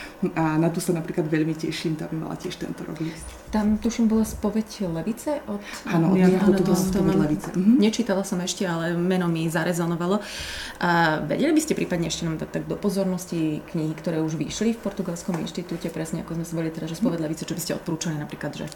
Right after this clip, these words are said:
Speaker 2: teraz na leto určite by to mohlo sadnúť väčšine čitateľov?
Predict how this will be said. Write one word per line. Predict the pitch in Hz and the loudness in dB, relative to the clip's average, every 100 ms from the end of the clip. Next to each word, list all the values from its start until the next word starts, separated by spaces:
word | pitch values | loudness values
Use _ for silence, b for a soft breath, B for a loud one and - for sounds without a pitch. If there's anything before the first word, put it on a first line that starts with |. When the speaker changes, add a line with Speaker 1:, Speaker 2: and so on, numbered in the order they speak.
| - - - - | -16 -20 -20 -10
Speaker 2:
teraz | - 160 160 | -4 -2 -2
na | 151 | -2
leto | 156 165 160 | -4 -4 -4
určite | 160 - - 165 147 | -4 -4 -4 -2 -4
by | 151 147 | -4 -6
to | 160 | -4
mohlo | 156 151 | -2 -4
sadnúť | - 165 160 156 | -2 0 0 -2
väčšine | - 175 165 170 - | -2 -2 -4 -8 -6
čitateľov? | 175 175 175 180 185 | -4 -4 -4 -4 -2